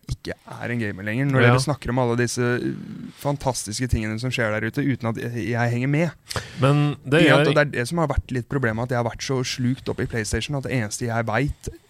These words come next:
Speaker 1: innenfor gaming er PlayStation,
Speaker 2: Ja.
Speaker 1: nesten.
Speaker 2: Men
Speaker 1: Da
Speaker 2: det som
Speaker 1: må
Speaker 2: er
Speaker 1: vi
Speaker 2: viktig
Speaker 1: by-,
Speaker 2: da,
Speaker 1: ja,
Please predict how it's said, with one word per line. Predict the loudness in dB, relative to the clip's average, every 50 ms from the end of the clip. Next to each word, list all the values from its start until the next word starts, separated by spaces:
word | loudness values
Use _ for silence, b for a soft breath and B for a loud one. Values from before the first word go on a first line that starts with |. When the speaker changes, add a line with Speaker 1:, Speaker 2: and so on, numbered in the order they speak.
| _ _ _ -20
Speaker 1:
innenfor | -18 -12 -8 -4 -2 -2 0 0 0 0 0
gaming | 0 0 0 -2 -4 -4
er | -6 -6 -6
PlayStation, | -6 -6 -6 -4 -6 -4 -4 -4 -2 2
Speaker 2:
Ja. | 2 2 2
Speaker 1:
nesten. | 2 -2 -6 B B B B B B B 0
Speaker 2:
Men | 2 4
Speaker 1:
Da | 6
Speaker 2:
det | 6 6
som | 6 6
Speaker 1:
må |
Speaker 2:
er | 6 4
Speaker 1:
vi | 4
Speaker 2:
viktig | 2 2
Speaker 1:
by-, | 2 2
Speaker 2:
da, | 2
Speaker 1:
ja, | 0